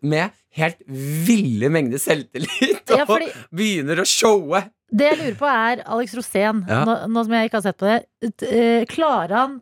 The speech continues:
Speaker 2: å liksom gå faktisk all in, eller gjør han det med en sånn kødden
Speaker 1: Nei,
Speaker 2: tilnærming?
Speaker 1: han går all
Speaker 2: Ja,
Speaker 1: in.
Speaker 2: han gjør det.
Speaker 1: Ja, ja.
Speaker 2: Bra.
Speaker 1: Han er så gøy å følge med på. Eh, og nå han, eh, tok, eh, en, eh, ganske vanskelig, eh, sang.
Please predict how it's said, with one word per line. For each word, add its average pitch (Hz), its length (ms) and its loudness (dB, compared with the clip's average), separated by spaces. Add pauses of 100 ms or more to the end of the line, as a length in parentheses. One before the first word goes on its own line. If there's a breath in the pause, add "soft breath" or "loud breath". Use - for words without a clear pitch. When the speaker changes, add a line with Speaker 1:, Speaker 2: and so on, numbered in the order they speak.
(140)
Speaker 2:
å 240 120 -6
liksom 254 240 -6 (120)
gå 214 220 2
faktisk - 560 -10
all 202 220 2
in, 277 160 0
eller 262 180 0
gjør 190 240 2
han 185 140 0
det 214 80 2
med 226 80 0
en 220 80 -2
sånn 208 180 0
kødden 180 640 -2
Speaker 1:
Nei, 156 160 6
Speaker 2:
tilnærming? 165 280 0
Speaker 1:
han 165 220 2
går 160 320 2
all 143 320 4
Speaker 2:
Ja, - 140 0
Speaker 1:
in. - 60 4
Speaker 2:
han 226 140 2
gjør 202 360 2
det. 208 100 2
Speaker 1:
Ja, 147 140 4
ja. 127 220 0
Speaker 2:
Bra. 165 260 0 (100)
Speaker 1:
Han - 240 0 (140)
er 147 100 -4
så 143 240 -2
gøy 123 240 0
å 123 80 0
følge 131 200 0
med 101 160 -8
på. 165 180 4 (320 loud breath)
Eh, 165 260 4
og 175 160 0
nå 170 200 4
han, 170 240 0
eh, 160 340 2
tok, 156 260 -6 (140)
eh, 147 260 4
en, 147 540 0
eh, 147 160 2
ganske 143 260 -2
vanskelig, 127 480 0 (540)
eh, 117 320 -2
sang. 247 320 -2